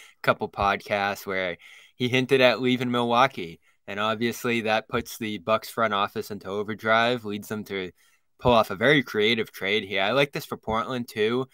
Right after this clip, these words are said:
This is a good trade for the Bucks. Obviously, they upgrade at point guard here.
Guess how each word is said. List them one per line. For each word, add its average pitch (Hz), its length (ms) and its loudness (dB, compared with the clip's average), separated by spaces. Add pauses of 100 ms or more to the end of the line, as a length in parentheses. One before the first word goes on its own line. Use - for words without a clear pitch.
(340)
This 302 120 -2
is 262 40 0
a 240 60 6
good 160 240 4
trade 151 320 4
for 127 80 -2
the 113 80 -2
Bucks. 110 540 0
Obviously, 101 880 -2
they 101 400 -2
upgrade 104 460 -2
at 95 120 -6
point 101 280 -8
guard 101 260 -2
here. 101 460 -2